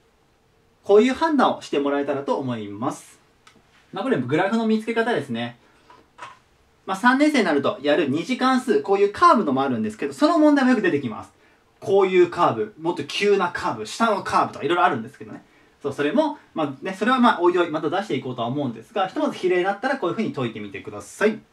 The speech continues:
で、今回まあ主役なのはこっちですね。こちらが難しいです。二番、三番の方が。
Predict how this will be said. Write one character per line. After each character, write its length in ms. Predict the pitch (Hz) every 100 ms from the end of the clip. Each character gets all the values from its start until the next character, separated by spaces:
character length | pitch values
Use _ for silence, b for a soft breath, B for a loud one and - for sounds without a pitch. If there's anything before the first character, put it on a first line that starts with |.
| _ _ _ _ _ _ _ _ _ _ _ _ _ _ _ _ _ _ _ _ _
で、 280 | 143 240 -
今 100 | 208
回 100 | 208
ま 80 | 180
あ 40 | 139
主 180 | -
役 280 | 165 185 202
な 100 | 202
の 60 | 170
は 60 | 131
こ 100 | 151
っ 80 |
ち 100 | -
で 40 | 196
す 60 | 143
ね。 80 |
こ 120 | 131 214
ち 60 |
ら 80 | 233
が 80 | 139
難 360 | 143 147 143
し 60 | 139
い 60 | 127
で 100 | 107
す。 100 | 120
二 120 | 123
番、 180 | 131 127
三 220 | 135 113
番 100 | 104
の 80 | 101
方 100 | 98
が。 140 | -